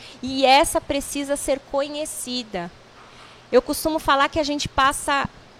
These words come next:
tempos e tempos da nossa vida se dedicando à nossa profissão. No seu caso, Ari, estudando leis,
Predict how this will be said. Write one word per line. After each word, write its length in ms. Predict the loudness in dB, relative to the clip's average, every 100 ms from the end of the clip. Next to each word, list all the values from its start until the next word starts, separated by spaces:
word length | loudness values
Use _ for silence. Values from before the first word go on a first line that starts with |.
| -6
tempos 500 | 0 2 2 0 -4
e 60 | -4
tempos 400 | -6 -6 -6 -4
da 100 | -2
nossa 380 | -2 -4 -6 -8
vida 400 | -6 -4 -4 -6
se 160 | -4
dedicando 460 | -2 -2 -2 -4 -4
à 40 |
nossa 260 | -4 -4 -6
profissão. 600 | -6 -6 -4 -6 -8 -12 -16 -20 -20 -20 -20 -8
No 80 | -2
seu 220 | 2 2
caso, 420 | 2 2 2 0
Ari, 120 | -2
estudando 600 | -4 -4 2 4 4 2
leis, 800 | 2 6 8 8 6 0 -6 -8